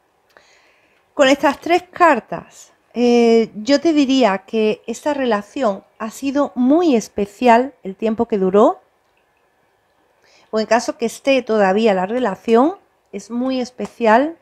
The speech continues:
para ti. O cuando tú conociste a esta persona, ¿no? Tú conociste a esa persona tal vez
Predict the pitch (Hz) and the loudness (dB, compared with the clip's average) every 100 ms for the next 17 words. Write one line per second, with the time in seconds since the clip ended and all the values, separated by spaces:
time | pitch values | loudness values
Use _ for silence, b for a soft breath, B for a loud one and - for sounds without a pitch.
0 | - 190 185 226 311 - _ _ _ _ | -12 -10 -8 -4 -4 -6 _ _ _ _
1 | _ _ _ _ _ b b b 247 277 | _ _ _ _ _ b b b -2 0
2 | 269 277 330 427 403 - 320 - 330 294 | -2 -4 -6 -8 -10 -6 -6 -4 -4 -6
3 | - 285 262 - - 220 170 175 349 427 | -8 -8 -8 -10 -8 -6 -6 -4 -6 -6
4 | 285 277 277 262 285 - 254 - 240 220 | -6 -4 -4 -4 -8 -6 -10 -8 -8 -6
5 | 202 - 262 302 - 208 208 240 302 | -8 -4 0 0 2 2 4 4 4